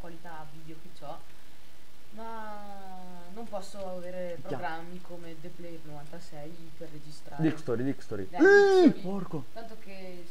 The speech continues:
Speaker 1: se registro mi va a tre F P S. Anzi,
Speaker 2: Sì, o qualcosa del genere. Anche se Minecraft va liscio
Speaker 1: anche
Speaker 2: a
Speaker 1: se
Speaker 2: trenta,
Speaker 1: Minecraft va
Speaker 2: così
Speaker 1: liscio,
Speaker 2: per il
Speaker 1: mi
Speaker 2: video va a
Speaker 1: viene,
Speaker 2: tre-,
Speaker 1: e poi
Speaker 2: a
Speaker 1: mi sparano
Speaker 2: tre,
Speaker 1: fuori
Speaker 2: quattro.
Speaker 1: bombe da tre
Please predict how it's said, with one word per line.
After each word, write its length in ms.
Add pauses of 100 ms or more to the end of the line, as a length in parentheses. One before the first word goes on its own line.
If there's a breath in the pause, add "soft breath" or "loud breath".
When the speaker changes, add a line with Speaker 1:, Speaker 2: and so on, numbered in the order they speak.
Speaker 1:
se 420
registro 480
mi 140
va 180 (600)
a 120
tre 260
F 60 (160)
P 80
S. 320 (380)
Anzi, 140 (100)
Speaker 2:
Sì, 60
o 60
qualcosa 380
del 120
genere. 640 (160)
Anche 240
se 100
Minecraft 520
va 120
liscio 400
Speaker 1:
anche 40
Speaker 2:
a 20
Speaker 1:
se 80
Speaker 2:
trenta, 120
Speaker 1:
Minecraft 240
va 140
Speaker 2:
così 220
Speaker 1:
liscio, 120
Speaker 2:
per 100
il 80
Speaker 1:
mi 40
Speaker 2:
video 200
va 80
a 40
Speaker 1:
viene, 100
Speaker 2:
tre-, 240
Speaker 1:
e 40
poi 100
Speaker 2:
a 20
Speaker 1:
mi 140
sparano 60
Speaker 2:
tre, 260
Speaker 1:
fuori 240
Speaker 2:
quattro. 180
Speaker 1:
bombe 200
da 80
tre 220